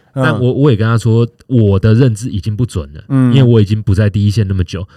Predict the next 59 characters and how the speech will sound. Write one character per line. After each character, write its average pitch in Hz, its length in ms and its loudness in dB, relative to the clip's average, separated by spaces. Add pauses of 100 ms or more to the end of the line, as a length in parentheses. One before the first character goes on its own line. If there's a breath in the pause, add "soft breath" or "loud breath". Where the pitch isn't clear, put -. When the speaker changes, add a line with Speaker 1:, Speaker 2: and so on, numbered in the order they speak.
(140)
Speaker 2:
但 131 140 0
是 120 160 0
你 95 280 -6
自 120 180 -4
己 92 160 -2
去 107 200 -2
调 95 320 -4
一 87 80 -6
下 85 480 -8
实 - 160 -10
价 101 160 0
登 92 220 -2
录， 98 180 -2
Speaker 1:
嗯， 87 120 0
Speaker 2:
或 107 100 4
者 123 100 0
是 120 140 -2 (200)
乐 101 180 0
居 101 160 -2
什 82 120 -6
么， 78 100 -12
Speaker 1:
嗯， - 20 -12
嗯， - 20 -12
嗯。 - 0 -
Speaker 2:
看 92 180 -8
一 90 60 -6
下 95 140 -2
社 117 160 2
区 107 160 -4
行 80 200 -12
情。 - 180 -12
Speaker 1:
嗯， 120 440 -2
嗯， - 20 -6
嗯。 - 20 -4
Speaker 2:
对， 90 260 -4
那 101 260 -6
以 107 200 -4
那 123 220 2
边 113 240 -2
的 107 140 -2
为 82 260 -4
准。 87 280 -8
其 - 120 -4
实 143 120 0
现 147 120 -2
在 143 80 0
这 139 160 0
些 131 140 2
工 127 160 -2
具 123 160 -2
超 98 180 -2
方 92 220 -6
便 92 140 -2
的。 78 40 -8
Speaker 1:
什 120 120 -4
么 110 100 -2
门 107 180 -6
牌 123 200 -10
啊？ - 260 -20